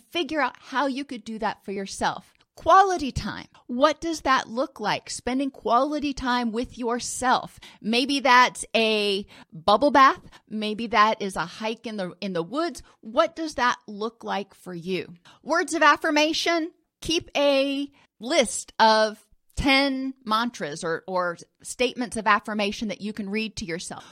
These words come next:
We're gonna talk about some of those in a few minutes. Gifts. Gifts are not bad. Sometimes you deserve to give yourself gifts. Gifts is not one of my main love languages, but the other day, you know, I was just feeling kinda snarky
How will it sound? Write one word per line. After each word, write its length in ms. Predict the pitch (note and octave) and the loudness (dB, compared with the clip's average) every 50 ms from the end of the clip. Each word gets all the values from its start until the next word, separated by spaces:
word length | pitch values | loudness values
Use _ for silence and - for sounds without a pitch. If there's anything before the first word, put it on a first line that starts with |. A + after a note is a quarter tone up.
| - - | -4 0
We're 100 | C4 D4 | 2 2
gonna 220 | C#4+ D#4 C4+ C4+ | 4 4 2 0
talk 260 | C4+ - - A#3 B3+ - | 2 2 2 2 2 2
about 220 | G#3 - - - | 2 0 0 0
some 180 | - A3+ G3 G3 | -2 -4 -2 0
of 60 | E3+ | 0
those 200 | F3+ F3 F3 - | 0 0 -2 -4
in 80 | F3 | -8
a 60 | F3 F3 | -10 -8
few 220 | - - F3 D3+ | -8 -8 -6 -4
minutes. 420 | C#3+ D3 C#3+ - - _ - - - A3+ A#3 | -4 -4 -4 -6 -8 _ -18 -16 -14 -14 -8
Gifts. 720 | - E4 G#4+ - - G3 - - - - - - - - - _ _ _ - G#3 G#3 | -4 -2 -2 -2 -2 -6 -10 -16 -16 -12 -10 -10 -10 -12 -14 _ _ _ -20 -12 -6
Gifts 360 | - C#4 - - - - - | -4 -4 -4 -4 -6 -8 -6
are 80 | D#4 F4 | -4 -2
not 220 | F#4 F4+ - - - | -2 -2 -2 -2 0
bad. 360 | E4 B4 A4+ - - D#3 - | 0 2 2 0 0 -2 -2
Sometimes 520 | - C#4 D4+ D#4 D#4+ F4+ F4 F4 D4+ - | -4 -4 -4 -2 -2 -2 -2 -2 -4 -6
you 80 | D#4 E4 | -8 -8
deserve 480 | D#4+ E4 C4+ C4 C4 C#4+ F4 E4+ C#4 | -8 -8 -6 -6 -4 -4 -4 -6 -6
to 80 | - B3+ | -10 -10
give 220 | A3+ C#4 C#4+ C#4 | -8 -8 -8 -8
yourself 480 | D#4 D4+ - - D4+ C#4 D4 C4 G3 - | -8 -10 -6 -2 0 0 0 -2 -6 -4
gifts. 540 | - E4 D4+ - F#3 - _ - - - - - - - - - G3 | -2 0 0 0 -2 -8 _ -10 -10 -10 -10 -12 -18 -20 -20 -14 -6
Gifts 460 | - B3+ D#4 F4 - - - - - | -2 0 0 0 -2 -6 -12 -8 -8
is 140 | C4 C4+ C4 | -6 -4 0
not 260 | B3+ B3+ C4 - - | 2 2 2 2 0
one 140 | B3 B3+ B3 | -2 -2 -2
of 140 | B3+ A#3+ A3+ | -2 -2 -2
my 180 | A3+ A#3 A3+ | -2 0 0
main 260 | A#3+ A#3 A3 A3+ G#3+ | 0 -2 -2 -2 -2
love 200 | G#3 G#3+ A#3 A#3 | 0 0 0 0
languages, 640 | A#3+ A#3+ A#3+ B3 A#3+ B3 B3 - - C4+ C4 C4 - | 0 -2 -2 0 0 0 -2 0 -2 -2 -2 -4 -4
but 180 | - F#3+ F3 - | -4 -4 -4 -2
the 140 | G#3+ G#3 G3+ | -2 -2 0
other 160 | A3 A#3+ A3+ | 0 -2 -2
day, 440 | A3+ A3+ A3+ A#3 A#3+ A#3+ B3 C4+ - _ - - _ _ _ | 0 2 4 4 4 2 2 -2 -4 _ -20 -20 _ _ _
you 140 | - G#3 G#3+ | -12 -6 -4
know, 140 | A3 G#3+ - | -2 0 2
I 180 | - G3+ A3+ | 4 4 4
was 180 | B3 B3 A#3 - | 4 2 -2 -6
just 300 | - A#3 A3+ - - - | -4 -4 -4 -6 -8 -10
feeling 380 | A3+ A3 A3+ A#3 B3 B3 A#3+ | -10 -8 -6 -6 -6 -6 -6
kinda 400 | A3+ G#3+ F#3+ A3+ A3 G#3+ G#3 G#3 - _ _ - | -6 -4 -4 -4 -4 -4 -6 -10 -14 _ _ -16
snarky 480 | - - G3+ A3 C4+ C4+ - D#4 F4 | -8 -4 -2 -2 -2 -2 -4 -8 -10